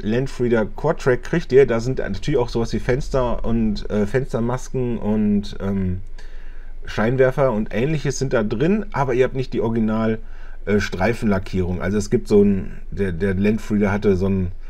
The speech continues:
so ein Sportstreifen, sag ich mal, der die Tür runterlief und nach hinten gelaufen ist. Den habt ihr nicht drin, da ist ein anderes Design drin,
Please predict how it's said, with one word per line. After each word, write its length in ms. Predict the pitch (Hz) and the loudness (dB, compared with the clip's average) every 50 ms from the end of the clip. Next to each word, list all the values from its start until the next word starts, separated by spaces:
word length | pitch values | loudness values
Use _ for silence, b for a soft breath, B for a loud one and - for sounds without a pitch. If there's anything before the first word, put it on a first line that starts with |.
| B B B B B | B B B B B
so 120 | - - 92 | -4 -2 -2
ein 180 | 98 - - - | -2 -2 -4 -6
Sportstreifen, 840 | - - - - 110 104 113 - - - 87 90 90 90 - 92 85 | -8 -8 -4 -2 -2 0 0 -2 -2 -2 -2 -2 -2 -2 -2 -2 -2
sag 160 | 87 87 90 | -2 -2 -2
ich 80 | 80 90 | -2 -2
mal, 160 | 92 85 82 | -2 0 0
der 100 | 92 87 | 0 0
die 160 | 85 92 - | 0 -2 -2
Tür 220 | - - 113 113 | 0 2 2 2
runterlief 480 | 101 101 101 104 104 90 92 101 104 - | 4 2 2 2 2 2 2 0 0 -2
und 80 | 95 92 | -2 -2
nach 120 | 87 - | -2 0
hinten 200 | 117 107 - 87 | -2 -2 -2 -2
gelaufen 340 | 90 90 82 87 - - 98 | -2 -2 -2 -4 -4 -4 -4
ist. 180 | 98 92 - | -4 -4 -2
Den 140 | 110 110 123 | -2 -2 -2
habt 140 | 131 - - | -2 0 0
ihr 60 | 110 | 0
nicht 180 | 110 127 135 - | 0 0 -2 -2
drin, 180 | - 139 139 | -2 -2 0
da 80 | 127 110 | 0 0
ist 140 | 110 - 104 | -2 -2 -4
ein 40 | - | -4
anderes 300 | - 127 139 135 135 - | -2 0 0 0 -2 -2
Design 340 | - 123 127 123 127 131 | -4 -4 -2 -2 -2 -2
drin, 260 | 127 123 123 127 131 | -2 -2 -2 -2 -2